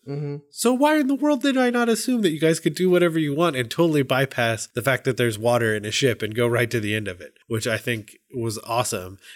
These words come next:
Speaker 2: You know, and then I had to, like, completely regroup my mind and be like, "Okay, then we gotta do this and this, and this would react this different way." And so it just, it really made me chuckle, because with all the talk we have about being prepared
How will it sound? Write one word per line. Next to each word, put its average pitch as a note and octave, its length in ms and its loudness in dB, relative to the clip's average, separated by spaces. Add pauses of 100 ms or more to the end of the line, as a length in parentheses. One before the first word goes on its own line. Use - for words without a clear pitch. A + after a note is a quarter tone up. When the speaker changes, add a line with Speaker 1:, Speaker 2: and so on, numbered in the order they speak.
Speaker 2:
You C#3+ 80 0
know, C3+ 60 4
and B2 100 0
then B2 160 0
I A#2+ 80 0
had A#2+ 160 0
to, A2 80 -2
like, G#2+ 200 -4
completely C3 640 -2
regroup B2 500 -4
my A2 160 -4
mind G#2+ 420 -6
and F#2+ 100 -18
be - 60 -20
like, - 220 -20
"Okay, F#2+ 300 -14 (120)
then A#2 180 -2
we A2 100 -2
gotta A2 180 -2
do G2 160 -12
this C3+ 240 -2
and G#2+ 100 -12
this, B2+ 300 -4
and G2+ 180 -12
this - 380 -6
would A#2+ 160 -8
react A#2 400 -4
this A2 120 -12
different G#2+ 320 -10
way." G#2+ 240 -4
And G#2 80 -6
so C3 120 -6
it A#2+ 80 -4
just, B2 240 -6
it C#3 80 2
really F#3 200 4
made E3+ 160 2
me C#3 80 2
chuckle, D3+ 280 0
because B2 480 -2 (200)
with C3 200 0
all D3+ 200 2
the E3 120 2
talk - 280 -6 (220)
we A#2 640 0 (420)
have C3 480 0
about A2 540 -4
being A#2 200 -2
prepared A2+ 680 -2